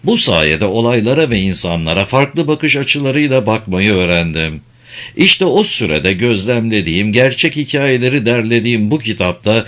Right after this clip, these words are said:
bizzat yaşadığım yüzlerce anıdan bir demet sunmaya çalıştım. Siz okuyucuları fazla sıkmamak için de derlediğim öykülerin sayısını sınırlı tuttum.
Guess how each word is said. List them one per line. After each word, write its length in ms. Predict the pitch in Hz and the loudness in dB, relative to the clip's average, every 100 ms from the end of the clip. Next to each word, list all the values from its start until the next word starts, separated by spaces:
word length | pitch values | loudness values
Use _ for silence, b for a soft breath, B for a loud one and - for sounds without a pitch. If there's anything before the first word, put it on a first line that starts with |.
| - | -2
bizzat 480 | 185 180 180 175 156 | 0 2 2 2 2
yaşadığım 560 | 151 156 143 151 117 | 0 2 2 0 2
yüzlerce 640 | 117 147 107 135 143 107 123 | 2 0 0 0 0 -2 -2
anıdan 500 | 110 110 123 104 92 | -2 0 0 0 0
bir 240 | 123 95 | 0 0
demet 300 | 107 120 139 | 0 0 -2
sunmaya 520 | - 131 101 101 92 | -4 -2 0 0 0
çalıştım. 640 | 90 90 85 - 82 73 71 B B B B | 0 0 -2 -2 -4 -6 -10 B B B B
Siz 360 | - - 220 170 | -2 2 2 2
okuyucuları 760 | - 170 180 170 165 165 170 | 0 0 0 0 2 0 0
fazla 360 | 135 151 135 151 | 0 0 0 0
sıkmamak 600 | - 175 139 135 127 123 | 0 -2 -2 -2 -2 -2
için 360 | 110 139 120 | -2 -2 0
de 220 | 104 104 101 B - | 2 2 0 B 0
derlediğim 720 | 120 135 135 147 117 156 139 | 2 2 2 0 2 0 0
öykülerin 500 | 135 120 131 131 135 | -2 -2 -4 -2 -2
sayısını 560 | - 131 131 - 127 131 | 0 0 0 -2 -2 -2
sınırlı 520 | 110 101 104 85 117 | 0 0 0 0 -2
tuttum. 540 | 107 90 90 85 82 | -2 -4 -2 -2 -4